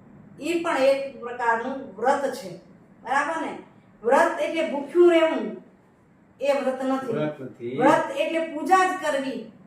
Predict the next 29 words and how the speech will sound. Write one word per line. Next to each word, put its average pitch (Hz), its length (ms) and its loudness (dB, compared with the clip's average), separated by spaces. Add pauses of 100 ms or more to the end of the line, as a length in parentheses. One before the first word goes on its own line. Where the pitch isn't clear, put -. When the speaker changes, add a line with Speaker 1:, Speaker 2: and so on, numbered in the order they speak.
(100)
Speaker 1:
એ 294 140 -4
વ્રત 269 380 2
નથી. 254 360 -6 (580)
વ્રતને 349 760 2
જીવનમાં 311 640 2
ધારણ 277 360 4
કરવું, 269 500 -4
એ 254 60 -6
એક 220 220 -2
વ્રત 196 300 -10
છે. - 220 -14 (380)
Speaker 2:
વ્રત 165 160 0
ઘણા 156 300 -2
પ્રકારના 127 600 -6
આવે 104 140 -14
છે. 107 400 -18
Speaker 1:
હમ. 165 100 -6 (1040)
ચાલો 269 200 0
મિત્રો, 277 300 -2
અ, 240 680 -4
લાગે 247 320 4
છે 320 540 0 (280)
કદાચ 359 380 2
કાલે 320 280 2
વીડિયો 302 220 -2
આની 285 220 0
સાથે 277 200 -4
એડ 254 280 -2
કરીશ. 294 360 -6